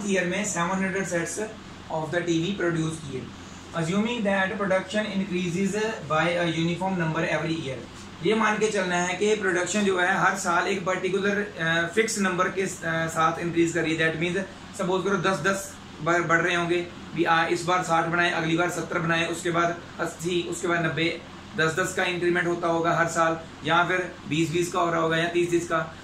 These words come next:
तो that means इससे क्या पता चल रहा है कि that means, अ, हर साल एक यूनिफॉर्म इंक्रीज आ रहा है। That means वो एपी बना रहा है, अरिथमेटिक प्रोग्रेशन, अरिथमेटिकली प्रोग्रेस कर रहा है, वो एपी बन रही है हमारे पास। ठीक है, find the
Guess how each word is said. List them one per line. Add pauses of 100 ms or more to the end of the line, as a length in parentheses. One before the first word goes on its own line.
तो
that
means
इससे
क्या
पता
चल
रहा
है (160)
कि
that
means,
अ,
हर
साल (280)
एक
यूनिफॉर्म
इंक्रीज
आ
रहा
है।
That
means
वो (100)
एपी
बना
रहा
है,
अरिथमेटिक
प्रोग्रेशन,
अरिथमेटिकली
प्रोग्रेस
कर
रहा
है,
वो (520)
एपी
बन
रही
है
हमारे
पास। (600)
ठीक
है, (640)
find
the